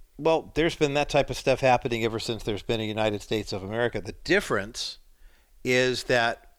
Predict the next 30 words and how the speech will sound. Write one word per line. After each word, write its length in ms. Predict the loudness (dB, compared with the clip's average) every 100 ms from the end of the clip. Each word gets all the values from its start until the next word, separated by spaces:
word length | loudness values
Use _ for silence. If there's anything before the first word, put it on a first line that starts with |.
| -4
what 240 | -2 0
happened 480 | 2 2 2 -2 -2
in 100 | -2
this 220 | -2 0
case 420 | -2 -2 -4 -12 -16 -18 -12
is 120 | -8 0
that 140 | 0
it 40 |
was 180 | 0 -2
at 100 | -2
such 260 | 0 0 0
a 60 |
widespread 1040 | -2 2 4 4 2 -4 -6 2 2 2 -4
scale, 560 | -2 2 4 2 -4 -18 _ _ -20 -20 -20 -20 _ -20 _ -20 -20 -18 -4
and 160 | 0
it 60 | 0
was 100 | -2
designed 440 | -4 0 0 0
to 60 | -2
keep 240 | -2 -2
Donald 320 | 2 0 0 -2
Trump 320 | -2 -2 -4
from 220 | -8 -2
winning 260 | 0 2 2
office, 440 | 2 2 -2 -4
and 80 | -2
now 180 | 2 4
all 160 | 4
the 80 | 2
different, 320 | -2 -6 -8